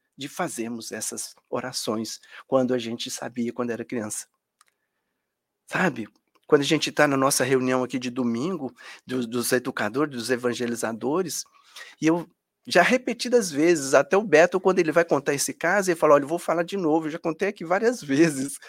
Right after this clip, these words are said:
Mas como eu lembro da minha veja-, evangelizadora, quando eu era criança, como eu lembro.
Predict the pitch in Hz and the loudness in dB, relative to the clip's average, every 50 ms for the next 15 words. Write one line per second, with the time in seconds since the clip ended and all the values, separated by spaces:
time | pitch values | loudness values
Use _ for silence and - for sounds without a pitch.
0 | - - - - - - - _ _ _ _ 156 160 170 170 165 - - - _ | -18 -18 -18 -20 -20 -20 -20 _ _ _ _ 4 6 6 6 4 -2 -2 -4 _
1 | - 190 220 233 226 226 226 220 220 - 185 185 165 151 156 156 160 151 147 147 | 0 2 2 2 0 -2 -4 -4 -2 -2 -2 -2 0 0 2 2 0 0 -2 -4
2 | 139 147 139 139 143 135 135 131 135 127 117 127 127 - - 160 160 160 160 143 | -4 -4 -4 -2 -4 -6 -6 -6 -8 -6 -2 -2 -2 0 0 0 0 0 -2 -4
3 | 131 143 131 123 120 135 131 127 120 - 117 110 113 107 101 104 113 _ _ _ | -4 -6 -8 -8 -6 -6 -6 -6 -6 -8 -8 -6 -6 -8 -12 -14 -20 _ _ _
4 | _ _ _ _ _ _ _ _ _ - 131 120 117 123 117 113 120 120 - 120 | _ _ _ _ _ _ _ _ _ -8 -6 -4 -2 -2 -2 -4 -6 -10 -10 -12
5 | 120 120 117 117 110 110 - - - 113 - _ _ _ _ - 190 202 208 202 | -10 -10 -10 -10 -10 -10 -10 -10 -12 -16 -20 _ _ _ _ 0 0 2 2 -2
6 | 196 - _ 170 165 156 131 131 135 131 127 117 117 117 110 | -8 -6 _ -2 -2 -2 -2 -4 -4 -4 -6 -8 -10 -12 -14